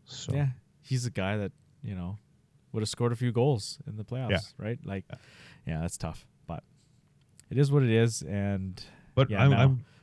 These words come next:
Speaker 1: like I said, I'm, I'm really to, after seeing Mil-,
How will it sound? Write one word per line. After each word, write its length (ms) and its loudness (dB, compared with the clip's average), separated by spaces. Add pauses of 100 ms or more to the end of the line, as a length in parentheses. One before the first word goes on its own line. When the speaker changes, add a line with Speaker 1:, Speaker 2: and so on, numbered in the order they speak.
(180)
Speaker 1:
like 200 2
I 60 4
said, 280 2
I'm, 300 2
I'm 240 4
really 240 6
to, 260 -2 (240)
after 240 4
seeing 540 4 (340)
Mil-, 180 2